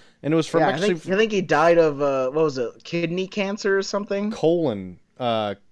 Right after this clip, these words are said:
Speaker 1: uh,
Speaker 2: Colon.
Speaker 1: colon
Speaker 2: Ugh, that's, like, the
Speaker 1: infection.
Speaker 2: worst.
Speaker 1: Yeah, I know. And, uh, that's, that shit, like, is kind of in my family, too. So, like, that freaks me <laughs> out that it could take somebody
Speaker 2: Yeah.
Speaker 1: so, uh,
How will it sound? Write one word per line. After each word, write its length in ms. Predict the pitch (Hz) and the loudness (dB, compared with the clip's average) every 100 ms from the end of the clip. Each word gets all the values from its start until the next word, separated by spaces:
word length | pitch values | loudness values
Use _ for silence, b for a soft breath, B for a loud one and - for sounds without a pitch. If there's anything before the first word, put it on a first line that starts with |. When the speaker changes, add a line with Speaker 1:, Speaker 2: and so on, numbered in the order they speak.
| - | -8
Speaker 1:
uh, 180 | 123 113 | -2 4
Speaker 2:
Colon. 560 | 190 202 165 127 120 - | 4 4 -2 -6 -10 -4
Speaker 1:
colon 540 | 160 180 180 135 104 | 2 4 4 4 0
Speaker 2:
Ugh, 60 | 98 | -2
that's, 240 | 151 110 | -2 -2
like, 100 | 160 | -6
the 60 | 110 | -8
Speaker 1:
infection. 100 | 107 | -8
Speaker 2:
worst. 520 | 127 127 110 - - 127 | -6 -4 -6 -8 -12 -4
Speaker 1:
Yeah, 220 | 120 113 | -2 0
I 40 | |
know. 320 | 113 120 104 95 | 0 0 -2 -4
And, 360 | 120 113 101 | -6 -8 -6
uh, 420 | 113 107 101 98 92 - | -4 -2 -2 -6 -10 -6
that's, 440 | 135 175 - - - _ | -2 -2 -4 -14 -18 _
that 260 | 127 226 - | -4 -4 -4
shit, 300 | - 202 147 | -4 -2 0
like, 220 | 143 117 _ _ _ _ _ | 0 -2 _ _ _ _ _
is 220 | 123 117 - | -10 -10 -6
kind 180 | 160 165 | -2 0
of 140 | 135 | 0
in 120 | 143 | 0
my 160 | 135 117 | 0 -2
family, 460 | - 123 127 107 | -2 0 0 -2
too. 220 | 101 131 104 | -4 -6 -6
So, 180 | - | -6
like, 220 | 113 110 101 | -4 -4 -4
that 180 | 110 | -6
freaks 340 | - 143 143 - | -6 -4 -4 -4
me 200 | 113 110 | -4 -2
<laughs> 140 | 113 | 0
out 300 | 185 185 - - B B | 0 0 -2 -12 B B
that 140 | 143 | 2
it 60 | 131 | 2
could 180 | 135 117 | -2 -6
take 200 | 147 135 | -4 -4
somebody 320 | - 143 147 | -2 0 2
Speaker 2:
Yeah. 180 | 135 131 | 2 2
Speaker 1:
so, 340 | 131 120 117 | 2 2 2
uh, 400 | 113 107 98 95 | 0 0 -2 -6